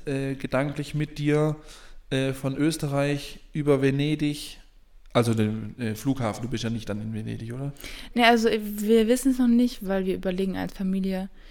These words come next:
Speaker 1: Einen Venedig-Urlaub
Speaker 2: ähm,
Speaker 1: da davor noch reinzuschieben.
Speaker 2: naja, davor oder vielleicht halt kurz, weil, wie gesagt, mein Flug geht erst um neunzehn Uhr.
Speaker 1: Ach so, okay, ja.
Speaker 2: Vielleicht fahren wir, na, also,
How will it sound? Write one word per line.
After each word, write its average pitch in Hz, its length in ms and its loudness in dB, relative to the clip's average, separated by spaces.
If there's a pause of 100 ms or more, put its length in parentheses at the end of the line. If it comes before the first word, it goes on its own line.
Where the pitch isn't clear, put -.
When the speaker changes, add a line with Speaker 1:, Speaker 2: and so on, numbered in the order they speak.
(180)
Speaker 1:
Einen 131 100 0
Venedig-Urlaub 117 540 2
Speaker 2:
ähm, - 40 -4
Speaker 1:
da 107 80 -2
davor 107 360 -8
noch 110 160 -8
reinzuschieben. 113 420 0
Speaker 2:
naja, 214 300 6
davor 220 300 2
oder 220 100 0
vielleicht 226 400 0 (240)
halt 214 480 -2
kurz, 220 360 0
weil, 202 240 0
wie 214 80 -4
gesagt, 214 220 0
mein 196 140 -2
Flug 220 180 -2
geht 190 140 -2
erst - 240 -2
um 196 60 -2
neunzehn 202 380 -4
Uhr. 220 180 -2 (260)
Speaker 1:
Ach 131 100 -6
so, 143 260 -4
okay, 120 220 -6
ja. 117 180 -4
Speaker 2:
Vielleicht 202 380 2
fahren 196 220 0
wir, 196 220 -2
na, 196 180 -4
also, 190 220 -4